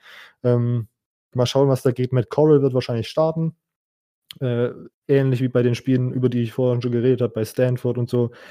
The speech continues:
müssen, äh, Receiver jetzt den nächsten Sch-, äh, Schritt nach vorne machen. Ist natürlich bei Ole Miss immer so eine Sache. Die haben einfach viel Qualität dort aus dem Staat Mississippi,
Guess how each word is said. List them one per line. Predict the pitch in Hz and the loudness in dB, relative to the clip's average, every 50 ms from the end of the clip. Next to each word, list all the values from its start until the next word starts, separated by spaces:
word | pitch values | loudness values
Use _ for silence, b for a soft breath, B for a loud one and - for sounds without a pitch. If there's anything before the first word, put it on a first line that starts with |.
| B B B | B B B
müssen, | 127 127 120 - 127 123 120 117 117 | 2 2 2 2 2 2 2 2 0
äh, | 110 117 | 0 0
Receiver | 117 120 120 - - 139 135 127 123 120 | 2 2 0 0 2 2 4 4 6 6
jetzt | 120 123 117 - - 127 | 6 4 4 2 0 0
den | 120 120 | 0 2
nächsten | 120 120 - - 120 | 2 0 0 0 -2
Sch-, | 113 127 123 | -2 -2 -2
äh, | 123 117 | -2 -2
Schritt | - - 131 123 | 0 0 0 0
nach | 123 117 101 | 0 -2 0
vorne | - - 135 127 123 | 2 2 2 4 4
machen. | 123 120 110 123 120 - B B B B B B B | 2 2 0 -2 -4 -6 B B B B B B B
Ist | B 120 - | B 0 0
natürlich | 131 117 - - 123 117 - | 0 0 2 4 4 4 4
bei | - 117 104 | 2 2 2
Ole | 110 113 113 117 | 2 2 2 2
Miss | 123 120 - 123 | 2 0 0 0
immer | 120 117 113 | 0 0 0
so | 104 117 | 0 0
eine | 110 107 | 0 0
Sache. | 107 120 113 - 113 107 | 0 0 0 0 -2 -2
Die | 110 107 107 101 | -2 -2 -2 0
haben | 107 117 120 117 104 | 0 0 0 -2 -2
einfach | 107 113 107 113 107 - - | -2 0 0 0 -2 -2 -4
viel | - - - 135 123 117 | -10 -2 2 2 2 2
Qualität | - - 123 117 113 107 - - 131 123 123 | 2 0 0 2 2 2 4 4 4 4 4
dort | 110 107 | 2 2
aus | 110 113 - | 0 0 0
dem | - 113 113 | 0 -2 -4
Staat | - - 120 117 113 - | -4 -2 -2 -2 0 -2
Mississippi, | 113 110 107 113 - - 147 143 151 143 135 123 - | -4 -4 -6 -4 -4 -4 -2 2 4 2 2 2 -2